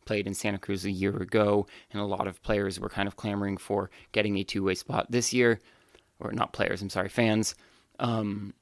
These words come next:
if he is on the Wa-, Santa Cruz Warriors this year, but not on a two-way contract,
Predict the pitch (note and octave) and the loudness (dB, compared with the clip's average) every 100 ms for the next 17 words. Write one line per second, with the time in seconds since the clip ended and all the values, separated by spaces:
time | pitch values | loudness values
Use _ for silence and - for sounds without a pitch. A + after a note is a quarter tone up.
0 | _ _ _ _ - A#2+ B2+ C3 A#2+ A#2 | _ _ _ _ -10 -2 2 2 4 2
1 | A2+ A2 - - C3 A#2 A2 A2 F#2 G#2+ | 2 -2 -4 -4 0 0 0 -2 0 0
2 | G#2 G2+ G2+ G2+ G#2 G2+ G2+ F2+ F#2+ - | 0 0 -2 -2 0 0 -2 -4 -4 -2
3 | G#2+ G2 F#2 F#2 - F#2 - - B2 A2+ | 0 0 -2 -4 -2 -2 0 4 4 6
4 | A2+ - | 4 2